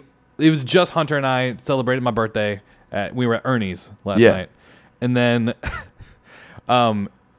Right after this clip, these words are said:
Speaker 1: Erin was having her birthday party, and it was, like, a group of, like, fucking twelve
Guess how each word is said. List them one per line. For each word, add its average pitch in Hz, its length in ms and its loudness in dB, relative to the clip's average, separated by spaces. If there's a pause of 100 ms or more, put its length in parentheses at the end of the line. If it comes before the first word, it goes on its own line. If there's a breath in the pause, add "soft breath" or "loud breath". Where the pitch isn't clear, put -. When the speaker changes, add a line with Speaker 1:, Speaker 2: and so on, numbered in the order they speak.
(100)
Speaker 1:
Erin 170 360 4
was 165 140 0
having 170 240 2
her 175 160 2
birthday 180 300 2
party, 175 500 2
and 131 100 0
it 135 60 2
was, 127 120 -2
like, 117 140 2
a 107 120 0
group 120 460 -4
of, 107 100 -2
like, 98 240 -6
fucking 104 340 -6
twelve 127 540 -2